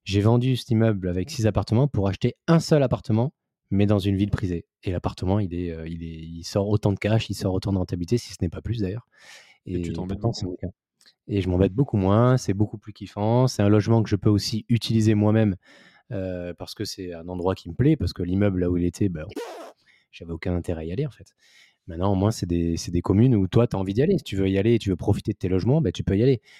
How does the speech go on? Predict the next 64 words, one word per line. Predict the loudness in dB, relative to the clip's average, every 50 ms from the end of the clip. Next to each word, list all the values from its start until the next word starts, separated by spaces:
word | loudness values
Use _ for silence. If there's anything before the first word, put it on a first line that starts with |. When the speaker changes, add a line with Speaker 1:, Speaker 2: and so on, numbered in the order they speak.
| _ _ _
Speaker 1:
Tes | 0 2
immeubles | 4 4 4 4 4 4
de | 4
rapport | 4 4 2 4 2 2 2 0
qui | -4 -4
sont | -2 -2 0
dans | 0 0
la | 0 0
pampa, | 2 0 2 4 4 4 4 4 4
euh, | 2 2 0 -2 0
dans | 0 0 0 0 0 0
un, | 2 0 0 -2 -4 _ _ _ _ _ _ _
dans | -6 -6
une | -2 -2 0 0 0
ville | 2 2 2 2
un | 2 2
peu | 2 2
à | 4
la | 4 2
con, | 2 2 2 2 2
euh, | 0 -2
ben, | -4 -8 -10
t'as | -8 -8 -8
aucun | -8 -6 -8 -10 -10
intérêt, | -8 -8 -8 -8 -8 -12
toi. | _ -20
Ça | -20 -20 -20
te, | -20 -16 -14 -14 -14 -14 -16
ça | -16 -16 -8
t'apporte | -8 -6 -6 -6 -6 -4
rien, | -2 -2 -2 -2 -4
toi. | -8 -12 -20 _ _ _ _ _ _ _ _ _ _ _ _ _ _ _ _ _ _ _ _ _ _ _ -18
Speaker 2:
Ah, | -16 -16 -12
ça, | -12 -12
c'est | -10 -10 -10
clair. | -8 -8 -8 -8 -6 -4
Et | -2
vous | -2 0 0
allez | 0 0
voir, | 0 0 -2
ceux | -2 -6
qui | -8 -8 -8
vont | -8 -8
venir | -6 -6 -4 -4
au | -6
training | -4 -4 -4 -4 -4 -4
camp, | -2 -4 -4 -2 -4
euh, | -4 -4
Emeric, | -4 -4 -2 -2 -4 -2 -2
il | -4
va | -2
vous | 0 0 0
retourner | 0 -2 -2 -2 -6 -4 -4
la | -4 -4
tête | -6 -6 -8 -8
là-dessus, | -10 -10 -10 -12 -12
hein. | -12 -14 _ _ _ _ _ _ _ _ _ _ _ _ _ _ _ _ _ _ _ _ _
Alors | -4 0 0 2
lui, | 2 4 4 4
Speaker 1:
Ouais. | 4 2
Speaker 2:
il |
est | 0 -6
très | -6 -4 -4 -2 -2 -4
extrême | -6 -6 -8 -6 -4 -4 -4 -4